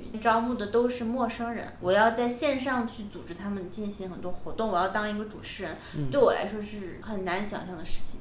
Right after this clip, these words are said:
Speaker 2: 嗯。
Speaker 1: 对我来说简直是恐怖。
Speaker 2: 嗯。
Speaker 1: 我觉得如果听众里有社恐或者以前那种，比方说你现在开门，听见邻居开门，你就赶紧把门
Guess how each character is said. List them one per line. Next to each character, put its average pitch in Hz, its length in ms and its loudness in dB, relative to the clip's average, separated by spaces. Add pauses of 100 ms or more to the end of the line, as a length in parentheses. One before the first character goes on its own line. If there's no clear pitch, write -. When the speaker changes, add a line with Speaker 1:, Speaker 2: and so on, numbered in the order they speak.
(120)
Speaker 2:
嗯。 147 60 -2
Speaker 1:
对 247 100 6
我 220 60 6
来 202 160 0
说 208 140 -4
简 180 180 -8
直 185 80 -8
是 214 240 -10
恐 214 320 4 (100)
怖。 - 280 -4
Speaker 2:
嗯。 - 100 -16
Speaker 1:
我 - 40 -6
觉 392 80 -2
得 233 160 6
如 240 120 0
果 277 240 6
听 240 280 0
众 294 220 6
里 196 160 0
有 - 380 -2
社 269 240 4
恐 - 360 -2
或 269 80 6
者 247 100 4 (100)
以 196 100 -4
前 196 260 -4
那 220 120 0
种， 196 220 -4 (460)
比 185 100 12
方 190 140 8
说 214 180 8
你 208 100 8
现 214 160 2
在 202 100 2
开 208 200 4
门， 208 160 2
听 214 120 2
见 214 120 2
邻 190 120 2
居 202 80 8
开 202 220 2
门， 190 160 2
你 - 40 4
就 190 100 6
赶 180 200 8
紧 196 100 0
把 185 80 -2
门 - 100 -2